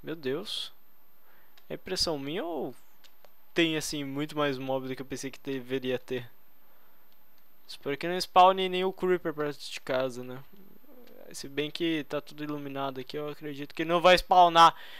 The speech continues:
Tem um zumbi em cima da minha casa. Sai daqui. Sai da minha...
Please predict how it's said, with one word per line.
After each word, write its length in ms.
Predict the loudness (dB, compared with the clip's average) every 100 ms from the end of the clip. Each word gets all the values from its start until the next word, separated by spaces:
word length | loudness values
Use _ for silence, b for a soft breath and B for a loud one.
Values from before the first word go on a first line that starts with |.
| B 4
Tem 140 | 6
um 80 | 8
zumbi 400 | 6 6 6 4
em 40 |
cima 220 | 2 2
da 60 | 2
minha 180 | 4 2
casa. 480 | 6 8 8 2 -12 -16 -12
Sai 220 | 4 6
daqui. 340 | 6 2 -4 -6 -14 -14 -16 -16 -16 -16 -14 -16 -14 -16 -16 -16 -16 -6
Sai 180 | 6 6
da 80 |
minha... 240 | 8 6